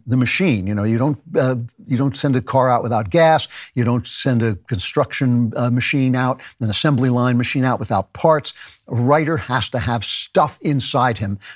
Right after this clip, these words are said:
to write about. And if he, uh, can learn some stuff, um, that, that will actually make his stories better. Uh, you want to be on his side with this because this is who he is. Uh, I suspect, I don't know him, but I'm,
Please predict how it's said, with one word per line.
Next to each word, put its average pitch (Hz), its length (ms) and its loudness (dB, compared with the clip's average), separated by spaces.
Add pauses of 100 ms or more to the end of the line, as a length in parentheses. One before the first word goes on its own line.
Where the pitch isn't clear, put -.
to 139 80 2
write 135 320 2
about. 98 400 -2
And 113 240 0 (120)
if 165 340 -2
he, 135 560 0 (240)
uh, 123 240 -4
can 123 160 0
learn 214 240 2
some 139 180 0
stuff, - 680 -4 (160)
um, 123 420 0 (100)
that, 151 340 0
that 160 180 4
will - 180 -4
actually 156 460 0
make 120 260 2
his 131 160 -2
stories 104 540 -2
better. - 340 -4 (300)
Uh, 113 280 2
you 120 140 0
want 208 140 4
to - 20 2
be 226 120 2
on 202 100 2
his 160 180 2
side 214 320 4
with 110 140 -2
this 104 160 -4
because 120 280 -2
this 165 160 2
is 208 120 2
who 185 120 2
he 165 140 2
is. 147 300 -2 (280)
Uh, 110 180 0
I 107 100 0
suspect, 113 580 0
I 120 80 -4
don't 120 140 2
know 139 160 2
him, 160 180 -4
but 123 140 -2
I'm, 113 260 -2